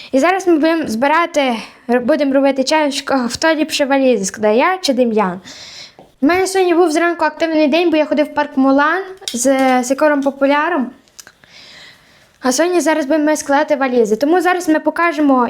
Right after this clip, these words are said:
як, е, як ми складаємо валізи, і, зокрема, покажемо екземпл, як, як треба складати валізи, що потрібно брати.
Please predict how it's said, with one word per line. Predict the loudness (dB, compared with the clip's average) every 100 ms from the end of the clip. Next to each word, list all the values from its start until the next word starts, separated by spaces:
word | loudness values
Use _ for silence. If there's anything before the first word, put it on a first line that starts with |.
| 0
як, | -2 0
е, | 2 2 4 2
як | 2
ми | 2 0
складаємо | 0 0 0 2
валізи, | 2 2 2
і, | 2
зокрема, | 2 0 0 0
покажемо | 0 -2 0 0
екземпл, | 0 -2 -2 2
як, | 0 2 0
як | -2 0
треба | -2 -2
складати | -2 -2 0 0
валізи, | 2 2 2
що | 0
потрібно | -4 0 2 2
брати. | 2 0 -2 -2